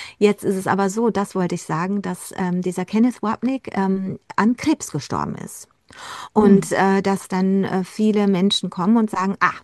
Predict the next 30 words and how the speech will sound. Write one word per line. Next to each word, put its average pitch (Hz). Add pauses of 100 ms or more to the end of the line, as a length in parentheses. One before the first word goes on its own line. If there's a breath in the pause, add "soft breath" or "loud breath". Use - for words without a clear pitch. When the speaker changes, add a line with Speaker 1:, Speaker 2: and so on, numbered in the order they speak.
(440)
Speaker 1:
er 165
hat 160
den 160
Kurs 151
im 175
Wundern 240
gemacht, 180
dann 180
hat 175
er -
ihn 170
ja 175
wohl 202
nicht 226
richtig 311
gemacht, 165
weil 175
wenn 175
er 165
ihn 175
richtig 277
gemacht 170
hätte, 202
dann 170
wäre 147
er 147
nicht 156
an 185
Krebs -
gestorben.“ 294